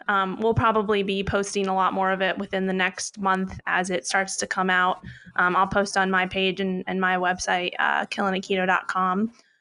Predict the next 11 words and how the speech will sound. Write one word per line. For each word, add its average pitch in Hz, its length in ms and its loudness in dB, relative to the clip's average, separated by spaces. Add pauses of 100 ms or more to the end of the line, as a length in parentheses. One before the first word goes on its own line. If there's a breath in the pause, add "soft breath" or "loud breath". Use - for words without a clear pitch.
(180 soft breath)
Um, 180 580 2
and 180 560 -2
yeah, 226 180 2 (280)
that's, - 640 -4 (420 loud breath)
we'll, 214 460 0
we'll, 202 360 2 (120)
we'll 202 140 4
let 202 180 2
you 214 80 6
guys 202 180 4
know. 185 300 0